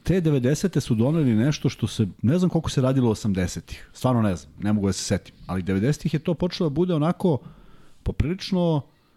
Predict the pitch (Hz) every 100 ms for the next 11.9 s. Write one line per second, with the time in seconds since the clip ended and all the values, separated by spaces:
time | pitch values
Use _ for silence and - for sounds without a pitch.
0 | _ _ _ _ _ _ 101 104 92 101
1 | 90 - 127 156 - - 127 - 113 107
2 | 98 - - - _ _ _ 107 - 110
3 | - 151 208 214 214 - 226 - _ _
4 | _ - 113 107 98 139 175 135 156 156
5 | 156 170 151 - 127 107 - _ _ -
6 | 156 160 127 113 127 233 - - - 110
7 | 156 147 175 190 156 - 175 - 117 90
8 | 87 87 104 110 104 92 139 165 175 -
9 | 101 139 - 190 190 185 165 147 151 117
10 | 104 - - 95 110 143 180 160 208 190
11 | - 196 190 - 180 156 123 104 -